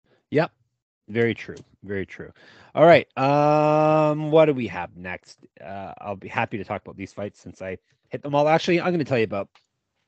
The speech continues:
our last, uh, couple of sponsors, and then we will jump into those. Talkify! Confidence is key when it comes to dating,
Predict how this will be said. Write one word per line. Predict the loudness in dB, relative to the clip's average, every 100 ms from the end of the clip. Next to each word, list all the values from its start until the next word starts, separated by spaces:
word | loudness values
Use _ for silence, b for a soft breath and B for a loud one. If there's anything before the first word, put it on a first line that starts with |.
| -10
our | -8
last, | -6 -8 -10 -14 _ -16
uh, | -12 -12
couple | -12 -14 -16
of |
sponsors, | -16 -16 -14 -18 -16
and | -14
then | -12
we | -12
will | -10 -12 -8
jump | -8 -8
into | -6 -6
those. | -6 -8 _ _ _ _ _ _ _ _ _
Talkify! | 8 10 8 6 8 8 8 6 4 0 -6 -14 -20 _ _ b b -6
Confidence | -4 -2 -6 -8
is | -16
key | -12 -6 -6
when | -6
it |
comes | -8 -10
to | -6
dating, | -4 -4 -6